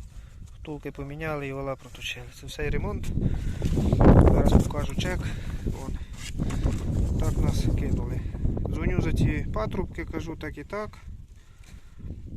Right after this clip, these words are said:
Ну, такий гарантія, типу, умови гарантії, там, дивіться, три місяці. Тут десь масло, що міняти, там все, оце така гарантія.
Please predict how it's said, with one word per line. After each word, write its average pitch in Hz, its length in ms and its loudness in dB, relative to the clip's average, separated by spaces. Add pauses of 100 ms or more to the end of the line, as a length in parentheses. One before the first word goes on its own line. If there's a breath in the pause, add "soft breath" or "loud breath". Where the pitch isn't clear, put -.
(320)
Ну, - 800 -2 (120)
такий 151 280 -6
гарантія, 143 500 -4
типу, - 260 -4
умови 139 300 -2
гарантії, 151 480 -8
там, 131 200 -14
дивіться, 131 280 -12
три 190 360 -8
місяці. 151 640 -12 (840 loud breath)
Тут - 160 -16
десь - 340 -16 (800 loud breath)
масло, 175 600 -10
що - 140 -16
міняти, 156 420 -14
там 135 160 -20
все, 143 180 -16
оце 143 180 -14
така - 180 -18
гарантія. 135 500 -18